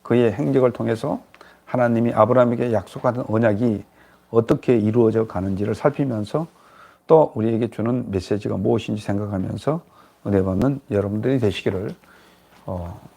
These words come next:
예수 그리스도 이름으로 축원합니다. <clears throat> 예, 스데반은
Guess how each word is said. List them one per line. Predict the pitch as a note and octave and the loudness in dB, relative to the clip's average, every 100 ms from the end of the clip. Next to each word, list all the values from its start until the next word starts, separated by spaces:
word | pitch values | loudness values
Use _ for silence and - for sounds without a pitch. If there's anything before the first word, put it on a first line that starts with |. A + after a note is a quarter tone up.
| _ _ _ - | _ _ _ -2
예수 | G#2 G#2 - G#2 | 2 2 2 -4
그리스도 | A2 G2+ G2+ | -4 -2 -2
이름으로 | A2+ G#2+ G2+ A#2 G3 G3 _ _ _ | 0 -2 2 2 2 -2 _ _ _
축원합니다. | - - E3 D#3+ - - - _ _ - | -16 -12 -10 -12 -16 -18 -18 _ _ -12
<clears throat> | F4+ - - - _ _ _ - _ _ _ _ _ - _ _ _ - _ _ - - - - - - - | 2 2 2 -8 _ _ _ -20 _ _ _ _ _ -20 _ _ _ -20 _ _ -20 -20 -20 -20 -20 -14 4
예, | A#2+ | 4
스데반은 | - E3+ E3+ E3 D3 B2 D3 | 6 6 8 8 6 4 -2